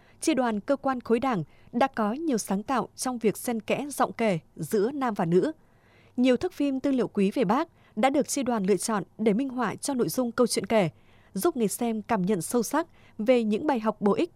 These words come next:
mà Chủ tịch Hồ Chí Minh đã để lại cho thế hệ hôm nay. Đặc biệt, việc phối âm, phối cảnh khá linh hoạt, giúp câu chuyện kể càng trở nên hấp dẫn và ấn tượng hơn. Chị Ngọ Thị Hồng Thắm, Bí thư Chi đoàn cơ quan khối Đảng thành phố Thái Nguyên chia sẻ.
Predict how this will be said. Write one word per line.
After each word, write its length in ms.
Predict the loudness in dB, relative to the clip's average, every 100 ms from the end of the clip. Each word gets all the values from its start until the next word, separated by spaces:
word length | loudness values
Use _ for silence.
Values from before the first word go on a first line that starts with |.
| _ _ -4
mà 240 | -2 -2
Chủ 160 | -2 0
tịch 180 | 0 0
Hồ 120 | 0
Chí 180 | 0 0
Minh 340 | 0 -2 -2
đã 100 | 0
để 140 | 0
lại 260 | 0 0 -4 _
cho 240 | -4 -2 0
thế 160 | 0
hệ 120 | 0 -2
hôm 160 | -2 0
nay. 220 | 2 0 -2 _ _ _ _ _ _
Đặc 180 | -2 0
biệt, 200 | 2 0 -2 _ _
việc 280 | -2 2 2
phối 180 | 4 4
âm, 280 | 4 -2 -4 2
phối 120 | 2
cảnh 280 | 4 -2 -2
khá 200 | -2 -2
linh 140 | -2
hoạt, 260 | 0 0 -2 -8 _ -10
giúp 220 | -2 0
câu 100 | 0
chuyện 200 | -2 -2
kể 200 | -2 -2
càng 280 | -2 -2 -4
trở 160 | 0 0
nên 180 | 0 0
hấp 140 | -2
dẫn 300 | 4 4 4 -8 -6
và 300 | 0 0 0
ấn 140 | -2 0
tượng 180 | 0
hơn. 260 | 2 2 2 -2 _ _ _ _ _ -6
Chị 140 | -2
Ngọ 240 | 0 2 2
Thị 100 | 0
Hồng 160 | -2 0
Thắm, 280 | 0 -2 -2 -8 -8 2
Bí 120 | 2
thư 280 | 2 -2 -2
Chi 180 | -2
đoàn 240 | -2 0 0
cơ 160 | 0
quan 280 | 0 0 -2
khối 180 | 4 4
Đảng 280 | 4 0 -2 -4
thành 160 | -2 0
phố 180 | 2 2
Thái 160 | 2
Nguyên 280 | 2 2 0
chia 200 | 2 2
sẻ. 260 | 4 2